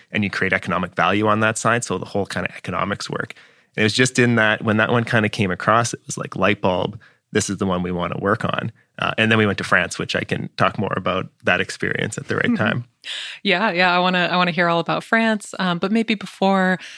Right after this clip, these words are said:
Speaker 2: tell me about what, what was so meaningful about that discovery. Like, what, what does it mean to have the source of hydrogen and the source of carbon black? Like, what does that mean for the world?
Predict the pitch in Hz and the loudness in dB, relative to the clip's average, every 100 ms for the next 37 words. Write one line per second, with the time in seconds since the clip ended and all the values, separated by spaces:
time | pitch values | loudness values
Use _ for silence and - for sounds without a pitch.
0 | - - 233 233 196 170 185 190 196 202 | -20 0 2 4 4 4 2 2 2 0
1 | 202 220 196 175 175 - 170 160 160 160 | 2 2 2 2 0 0 0 2 2 0
2 | 160 160 - 160 151 180 196 160 - 156 | -2 -4 -2 -2 0 0 2 0 -2 0
3 | 170 170 185 180 170 170 175 165 165 165 | 0 0 0 0 2 0 0 -2 0 0
4 | 165 156 170 - 165 160 160 151 - 175 | -2 -2 -6 -2 0 0 -2 -4 -4 2
5 | 196 190 151 165 170 160 170 160 170 165 | 2 2 0 0 0 0 0 0 -2 -2
6 | - 165 165 - 165 165 165 165 165 165 | -2 -2 -2 -4 -4 -2 -2 0 0 -2
7 | 156 170 156 170 165 165 - 202 196 190 | -2 -2 0 -2 -2 -4 -6 -6 -6 -6
8 | 208 | -8